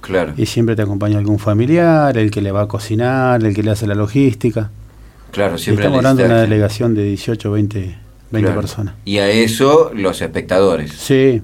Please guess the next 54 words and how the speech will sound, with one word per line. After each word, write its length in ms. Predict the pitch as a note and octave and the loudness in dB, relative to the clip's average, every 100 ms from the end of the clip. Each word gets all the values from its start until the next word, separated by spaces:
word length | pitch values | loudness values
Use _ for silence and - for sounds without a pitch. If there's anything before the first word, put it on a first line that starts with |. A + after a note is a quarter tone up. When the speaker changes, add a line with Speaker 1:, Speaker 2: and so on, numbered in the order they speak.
| - | -4
Speaker 1:
Que 140 | F2+ | -4
vienen 240 | F2 F#2 F#2 | -2 -4 -4
familiares, 880 | F2+ F#2 G2+ A2 G#2+ G#2 G2+ F#2 F#2 | -4 -2 0 2 2 2 0 0 -2
que 100 | A#2 | 0
la 100 | A#2 | 2
Speaker 2:
Malvina 400 | A#2+ C3+ C3+ B2+ | 4 4 4 2
Speaker 1:
novia, 20 | |
Speaker 2:
Rawson 360 | C3 C#3+ G2+ | 2 2 4
Speaker 1:
que 60 | G2+ | 2
Speaker 2:
trajo 280 | A#2 A#2 A2+ | 2 0 2
mucha 320 | A2+ B2 A2 | 2 0 -2
gente, 720 | G#2 C3+ B2+ A2+ A#2+ A2+ A2 G#2+ | -4 0 0 0 0 0 -2 -4
la 120 | A2 | -4
Speaker 1:
Claro. 260 | G2 F#2 F2 | -2 -2 0
Speaker 2:
gente 80 | G#2+ | -2
se, 380 | - A2 G#2 G2+ | -2 -2 0 -2
bueno, 320 | A#2+ A#2 G#2+ | 0 0 2
la 100 | G#2+ | 0
gente 460 | A2+ G#2+ G#2+ G#2+ G#2+ - - - | 0 -2 0 -2 -6 -12 -20 -2
de 120 | A2 | 2
la 100 | G#2+ | 2
comarca 480 | G#2 G2+ G#2+ A#2 A2 | 2 2 2 2 0
también 300 | G2+ G2+ G#2+ | 0 2 0
se, 380 | G#2+ G#2+ G2 G2+ | 0 -4 -4 -6
se 120 | - | -4
arrimó 380 | G#2 G2+ G2+ G#2+ | -2 0 0 2
mucho, 520 | A2 B2+ A#2+ A2+ G#2 G2 | 2 2 0 -2 -2 -4
como 320 | G2+ G#2 G#2 - | -4 -2 -6 -6
vos 300 | G#2 A2 G#2 | -4 -2 -2
pudiste 380 | A2+ G#2+ G#2 G#2+ | 0 0 0 0
ver 100 | G#2+ | 0
el 60 | |
otro 120 | G#2 | 0
día, 140 | G#2 A2+ | 0 0
muchísima 480 | G2+ G2 A2 G#2+ G2 | 0 0 0 0 0
gente 220 | A2+ A2+ | 0 2
de 80 | A2+ | 2
Speaker 1:
Sí, 80 | |
Speaker 2:
Corcovado, 520 | A2 A2 G#2 A#2 A#2 G#2+ - | 2 2 2 2 2 -2 -6
Speaker 1:
de 160 | G2 F#2+ | -6 0
Corcovado, 380 | A2+ A#2 G2+ | 2 2 2
Speaker 2:
muchísima 480 | B2+ A2+ C3 A#2 A2+ | 2 2 2 2 2
gente 340 | G#2+ A#2 A#2 A2 | 0 2 2 4
Speaker 1:
lleno, 100 | G#2+ | 4
Speaker 2:
de 40 | |
Speaker 1:
sí. 40 | G#2 | 4
Speaker 2:
Maitén, 460 | G2+ G2 G#2 C3 A#2 | 2 0 0 2 4
Maitén 340 | G#2+ G#2+ A2+ | 2 2 0
trajo 240 | A2 - | 0 -2
un 60 | A2 | 0
montón 500 | G2+ G2+ F#2+ - B2+ | 2 0 -2 0 2
de 80 | A2+ | 2
Speaker 1:
Un 60 | |
Speaker 2:
gente. 300 | G2 A#2+ A#2 | 2 2 2